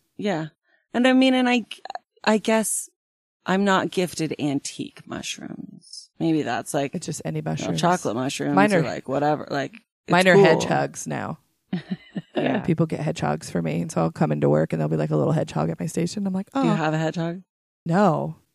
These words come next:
Speaker 2: no, I want one,
Speaker 1: <laughs>
Speaker 2: but they smell bad.
Speaker 1: Everything smells bad. <laughs>
Speaker 2: And I, you know, once you're a mom,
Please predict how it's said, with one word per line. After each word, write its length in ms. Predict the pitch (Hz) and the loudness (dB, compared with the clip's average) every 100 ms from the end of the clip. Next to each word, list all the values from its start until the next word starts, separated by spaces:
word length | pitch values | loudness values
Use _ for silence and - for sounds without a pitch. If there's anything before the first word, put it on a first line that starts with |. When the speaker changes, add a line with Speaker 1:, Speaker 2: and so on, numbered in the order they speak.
| - | 0
Speaker 2:
no, 200 | 202 170 | 4 6
I 180 | - 240 | 8 8
want 300 | 185 175 196 | 10 10 8
one, 380 | 226 240 247 269 - | 6 4 4 0 -2
Speaker 1:
<laughs> 760 | - - _ _ _ _ _ | -4 -6 _ _ _ _ _
Speaker 2:
but 100 | 202 | 4
they 160 | 220 202 | 6 6
smell 340 | - - 165 | 4 0 2
bad. 400 | 180 202 214 220 - _ - | 2 2 0 -2 -10 _ -8
Speaker 1:
Everything 480 | 165 170 156 160 175 | -6 -4 -4 -2 -4
smells 400 | - 180 170 165 403 | -4 -4 -2 0 0
bad. 360 | 185 196 190 180 | 0 0 2 0
<laughs> 100 | - | -2
Speaker 2:
And 140 | 190 190 | 0 4
I, 240 | 196 196 - | 4 4 0
you 140 | 247 | 2
know, 360 | 254 254 254 - | 4 6 4 4
once 300 | 240 262 - | 2 2 2
you're 160 | 381 339 | 2 4
a 60 | |
mom, 540 | 208 185 185 196 220 | 2 2 4 2 0